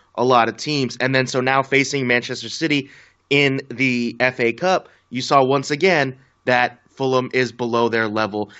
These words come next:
And I don't think Fulham have any shame in this game.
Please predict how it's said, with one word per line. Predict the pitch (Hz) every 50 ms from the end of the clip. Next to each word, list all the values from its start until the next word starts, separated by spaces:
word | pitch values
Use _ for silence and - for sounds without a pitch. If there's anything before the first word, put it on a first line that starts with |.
| - - -
And | - 220 214 202 185 - - - - - -
I | - 226 233
don't | 240 240 233 233
think | 220 208 151
Fulham | - - 156 151 156 143
have | 147 135 131 123
any | 139 135 131
shame | - - - 131 120 127 127 120
in | 117 113
this | 113 113 - -
game. | - 104 107 107 110 107